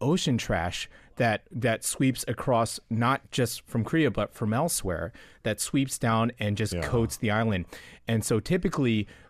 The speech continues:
Speaker 1: cleanup crews, they come around March and they clean up. But this year, apparently, it, it's been pretty severe. And the Jeju, uh, government
Speaker 2: <sighs>
Speaker 1: has already, uh, understood that. So they're actually going to bump up the cleanup crew, uh, sooner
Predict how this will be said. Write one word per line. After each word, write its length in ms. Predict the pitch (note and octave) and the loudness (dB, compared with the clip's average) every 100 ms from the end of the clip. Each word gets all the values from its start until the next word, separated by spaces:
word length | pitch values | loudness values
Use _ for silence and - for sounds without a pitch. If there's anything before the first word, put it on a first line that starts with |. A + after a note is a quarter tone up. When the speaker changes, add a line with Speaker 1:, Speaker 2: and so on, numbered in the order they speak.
| - | -6
Speaker 1:
cleanup 320 | - E3 C#3 | 0 2 2
crews, 300 | - D3 C3 | 2 2 2
they 100 | B2 | 0
come 340 | - C3+ C3 C3+ | 0 0 0 0
around 340 | G#2+ G2+ F#2+ F2 | 0 2 2 0
March 540 | F2 F#2+ F3+ - - - | 0 0 -2 -4 -6 -4
and 200 | A#2 G#2 | -2 0
they 60 | F#2 | -2
clean 280 | - - A#2+ | -2 0 2
up. 160 | A#2+ | 0
But 160 | - F#2+ | -2 -2
this 280 | C#3+ E3 - | 0 0 0
year, 280 | E3 E3+ - | 2 2 0
apparently, 540 | - - A#3+ B2+ B2 A2+ | -2 0 0 0 0 0
it, 100 | - | 0
it's 320 | A2 A2 G#2 | -2 -2 -4
been 200 | - A2+ | -2 -2
pretty 240 | - B2+ A#2 | 0 0 0
severe. 460 | A2 G#2 A2+ F#2 - - - | 0 2 2 0 -4 -18 -10
And 160 | - G#2+ | -2 0
the 60 | G2+ | 0
Jeju, 540 | B2 B2+ B2 B2+ B2 G#2+ | 2 0 2 2 2 2
uh, 260 | G#2+ G2 | 2 0
government 500 | F#2 B2 A#2 A2+ F#2+ | 0 0 2 2 0
Speaker 2:
<sighs> 120 | D2+ | -2
Speaker 1:
has 160 | A2+ G#2+ | -2 -2
already, 460 | C#3 A#2 A#2 A#2+ A2+ - - - - | 0 2 4 2 0 -8 -20 -8 0
uh, 220 | A2 F#2+ - _ _ - | 0 0 -4 _ _ 0
understood 520 | D3+ C#3 - E3+ C#3 | 2 2 2 2 2
that. 260 | A2+ E2+ - | 0 -2 -4
So 160 | A#2+ | -2
they're 140 | G#2+ B2 | 2 2
actually 280 | C3 - C3 | 2 0 2
going 280 | A#2+ A#2 A2+ | 2 2 0
to 200 | B2+ F#2+ | 0 -2
bump 440 | - A#2+ B2+ - | -2 0 2 2
up 260 | B2 A2+ - | 2 2 -2
the 80 | |
cleanup 380 | - - A#2+ A#2 | -6 0 0 0
crew, 420 | - A#2+ G#2 G#2 - | 0 0 2 0 -2
uh, 140 | F#2+ | -4
sooner 500 | E2+ - F3+ D3 E2 | -2 0 2 2 -2